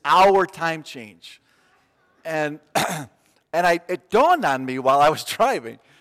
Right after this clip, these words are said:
And I, and I said, "You know, we're not gonna make it." And then, uh, we hit Nebraska. Now, Nebraska is, is a fun state for many reasons, but not for scenery.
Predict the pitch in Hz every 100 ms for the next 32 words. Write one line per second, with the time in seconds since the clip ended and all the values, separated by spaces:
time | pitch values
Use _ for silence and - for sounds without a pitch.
0 | _ _ _ _ - 151 156 151 - 156
1 | 165 135 156 156 170 151 143 151 170 208
2 | _ _ _ _ _ _ _ _ - 156
3 | 165 202 247 247 208 _ _ _ _ 151
4 | 151 143 127 _ - 160 165 202 - -
5 | 151 156 160 156 - 113 104 139 139 147
6 | 170 220 - 294 277 - - - 170 170
7 | - 196 208 - 180 - 165 165 170 139
8 | 135 151 147 - 135 - 139 170 - 202
9 | - 160 156 160